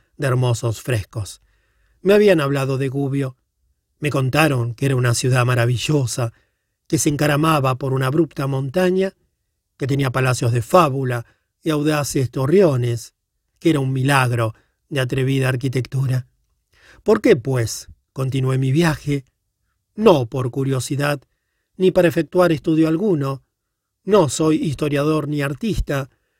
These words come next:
y he sido siempre muy poco ambicioso de coleccionar conocimientos. Por consiguiente,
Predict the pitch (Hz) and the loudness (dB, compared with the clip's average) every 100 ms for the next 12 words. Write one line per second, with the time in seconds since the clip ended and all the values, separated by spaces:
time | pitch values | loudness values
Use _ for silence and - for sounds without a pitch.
0 | _ 208 247 - 175 147 131 - 143 135 | _ 0 2 4 2 2 0 0 -2 -2
1 | 139 139 208 254 180 127 151 135 143 135 | -2 0 2 4 2 0 -6 -2 -2 -2
2 | 131 - 143 - 143 131 _ _ _ - | -4 -2 -2 -2 -6 -6 _ _ _ -4
3 | 151 139 131 - 135 139 139 127 131 131 | 0 0 0 -2 -2 -2 -4 -4 -4 -2
4 | 127 143 135 135 131 139 131 - _ _ | -4 -4 -2 -2 -2 -4 -6 -10 _ _
5 | _ _ _ - 190 135 127 117 123 139 | _ _ _ 4 4 4 -4 -2 -4 -4
6 | 143 139 180 | -2 0 0